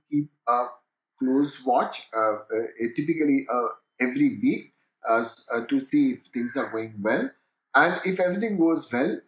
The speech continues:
then we can induce labor at thirty-six weeks of gestation. Uh, uh, and of course, but we need to keep a close watch on the fetus during, during the labor. So let's see second example. Here we have a thirty weeks gestation.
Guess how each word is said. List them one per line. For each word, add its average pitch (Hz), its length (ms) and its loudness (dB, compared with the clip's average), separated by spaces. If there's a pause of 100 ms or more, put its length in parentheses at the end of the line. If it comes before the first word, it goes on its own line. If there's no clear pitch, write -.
then 127 220 -4 (100)
we 123 120 -6
can 127 140 -4
induce 127 440 -4
labor 113 300 0
at - 120 -4
thirty-six 113 380 -10
weeks - 340 -16
of 107 120 2 (120)
gestation. 110 500 -8 (460)
Uh, 120 200 4 (280)
uh, 120 120 2 (140)
and 135 200 4
of 135 180 0
course, 151 200 0
but 120 240 -6
we 127 80 0
need 123 160 -2
to 120 80 -10
keep 127 280 -4 (140)
a 110 160 -2
close 139 320 0
watch 110 300 4
on 147 160 0
the 147 60 -4
fetus - 480 -10
during, 117 340 -8 (180)
during 104 320 -18
the 160 80 -12 (100)
labor. 104 260 -6 (800)
So 202 160 0
let's 220 200 2
see 240 120 0
second 180 300 0
example. 113 460 0
Here 151 200 4
we 175 140 2
have 175 100 2
a 175 100 2
thirty 175 460 -2
weeks 143 280 0
gestation. 113 580 -12